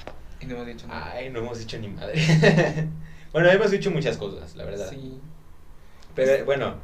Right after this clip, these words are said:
Speaker 2: ah, creo que lo podemos cerrar aquí. Vamos a hablar diez minutos de lo que viene para que la gente sepa.
Speaker 1: A ver, conclusión general.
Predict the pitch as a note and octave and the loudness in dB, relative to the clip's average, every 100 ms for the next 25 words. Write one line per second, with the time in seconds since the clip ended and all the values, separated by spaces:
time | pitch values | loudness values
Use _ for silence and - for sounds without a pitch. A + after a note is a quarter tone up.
0 | - - - - - - - - - - | -12 -12 -12 -14 -14 -16 -16 -16 -14 -10
1 | - - - - - - E3 G#3 D#3+ E3 | -8 -8 -12 -12 -8 2 4 4 4 2
2 | D#3+ D#3 D3+ D3+ F#3 D3+ D#3 D3 C3 C3+ | 2 4 4 4 0 0 0 0 0 -2
3 | C3 B2+ C3 B2+ A#2 G#2 A2 G#2 - B2 | -4 -6 -6 -4 -4 -4 -6 -8 -10 -2
4 | A#2 A2+ A2 G2 F#2+ G#2 G2+ A2+ A2 - | -2 0 -4 -4 -6 -6 -8 -8 -8 -10
5 | - - - - - - - - - - | -12 -10 -10 -10 -10 -10 -8 -6 -4 -4
6 | - - - - F3+ G3 F3 D#3+ F3 F3+ | -6 -8 -8 0 4 6 6 6 2 2
7 | F#3+ A3 A3+ A#3 G#3+ E3+ F#3+ F3 D#3 | 2 2 4 4 4 4 6 6 4